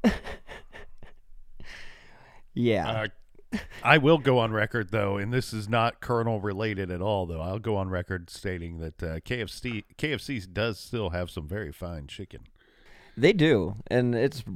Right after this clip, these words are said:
Speaker 1: really good. And this
Speaker 2: Yeah.
Speaker 1: episode is not sponsored by K F C.
Speaker 2: <laughs> Hashtag not a sponsor.
Speaker 1: Not a hashtag, not a sponsor. But if you want a sponsor,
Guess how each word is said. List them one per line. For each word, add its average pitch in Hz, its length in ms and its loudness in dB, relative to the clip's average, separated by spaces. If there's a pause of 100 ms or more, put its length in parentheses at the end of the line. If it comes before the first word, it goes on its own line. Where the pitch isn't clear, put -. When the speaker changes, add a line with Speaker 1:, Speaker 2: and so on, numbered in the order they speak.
(140)
Speaker 1:
really 120 260 2
good. 101 480 -2
And 92 160 -4
this 131 320 -4
Speaker 2:
Yeah. - 80 -4
Speaker 1:
episode 113 340 2
is 76 140 -6
not 120 240 0
sponsored 120 520 -2
by 82 160 0
K - 220 -2
F 135 280 6
C. - 280 2 (360)
Speaker 2:
<laughs> - 420 -14
Hashtag 160 540 2
not 127 200 2
a 131 40 4
sponsor. 104 420 -2
Speaker 1:
Not 131 220 6
a 139 40 4
hashtag, 120 460 6
not 104 140 0
a - 20 -2
sponsor. 87 440 -4
But 151 180 6
if - 80 -4
you - 80 -4
want 254 140 -2
a 180 40 -2
sponsor, 127 540 -2